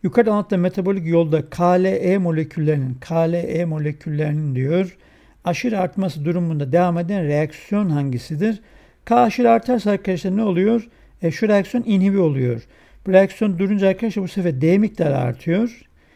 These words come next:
E, D K'ya dönüşemediği için, işte diğerlerine dönüşemediği için. Bu sefer D arttığı için bu da gidiyor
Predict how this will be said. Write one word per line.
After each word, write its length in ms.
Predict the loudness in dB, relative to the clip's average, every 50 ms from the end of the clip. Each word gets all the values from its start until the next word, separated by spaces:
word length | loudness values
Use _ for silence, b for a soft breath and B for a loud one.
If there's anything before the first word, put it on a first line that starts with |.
| _ _ -4
E, 320 | -2 -2 0 -2 -2 2
D 240 | 4 6 6 4 4
K'ya 320 | 0 -2 0 2 2 2 0
dönüşemediği 560 | -2 -4 -4 -4 -4 -4 -4 -4 -4 -6 -8
için, 280 | -8 -10 -10 -10 -10
işte 280 | -10 -10 -14 -12 -8 -6
diğerlerine 320 | -6 -4 -4 -4 -4 -4
dönüşemediği 560 | -4 -4 -6 -6 -6 -6 -6 -4 -4 -6 -8 -8
için. 280 | -6 -4 -4 -4 -4 b b b b b b b
Bu 40 | -6
sefer 360 | -6 -4 0 0 0 0 2
D 100 | 2 2
arttığı 280 | 2 2 0 -2 -4 -6
için 280 | -6 -6 -6 -4 -2
bu 80 | 0 2
da 240 | 4 4 4 2 B B B B B B -8
gidiyor 380 | -2 0 2 4 4 4 2